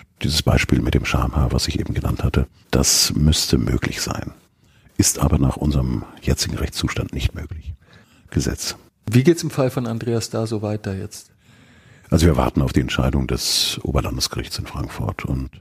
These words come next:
Speaker 1: ich habe das Oberlandesgericht in Frankfurt eigentlich immer,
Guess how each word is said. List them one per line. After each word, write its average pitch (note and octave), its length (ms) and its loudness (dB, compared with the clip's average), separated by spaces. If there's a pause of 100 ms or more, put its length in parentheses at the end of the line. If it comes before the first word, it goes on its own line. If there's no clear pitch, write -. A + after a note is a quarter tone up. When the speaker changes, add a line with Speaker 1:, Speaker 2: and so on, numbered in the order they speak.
(520)
Speaker 1:
ich - 200 4
habe C#2 120 0
das C#2 160 2
Oberlandesgericht B1+ 540 2
in A#1+ 80 2
Frankfurt - 360 0
eigentlich - 280 -2
immer, - 300 -2